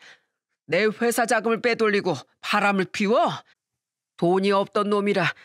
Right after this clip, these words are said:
돈을 고작 술집 여자랑 붙어먹는 일에밖에 못 쓰나 본데, 내가 돈을 어떻게 쓰는 건지 똑똑히 가르쳐주마.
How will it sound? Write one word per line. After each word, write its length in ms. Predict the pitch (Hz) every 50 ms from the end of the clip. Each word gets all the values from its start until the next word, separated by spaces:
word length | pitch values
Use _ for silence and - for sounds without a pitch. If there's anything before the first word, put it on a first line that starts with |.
| - _ _ _ _ _ _ _ _ _ -
돈을 360 | 247 254 247 226 226 226 226
고작 340 | - 240 233 226 226 202 -
술집 380 | - - 277 - - 233 220 220
여자랑 340 | 220 214 214 220 208 214 202
붙어먹는 560 | - 247 - - 240 208 214 220 214 220 214
일에밖에 480 | 220 196 220 214 190 196 190 - 214 202
못 160 | 214 226 202
쓰나 260 | - 214 196 196 190
본데, 420 | 196 196 190 190 190 233 214 156 127 - - - - _ _ _ _ _ _ _ _ _ _ _
내가 360 | - 151 180 196 202 220 214 202
돈을 220 | - 226 214 226 226
어떻게 340 | 233 226 - 226 220 233 214
쓰는 260 | - 269 240 233 226
건지 360 | 240 226 202 175 214 185 147 - - _ _ _ _ _ _ _
똑똑히 420 | - 311 247 - - 269 214 269 254
가르쳐주마. 580 | - 247 226 233 - - 220 - 214 185 165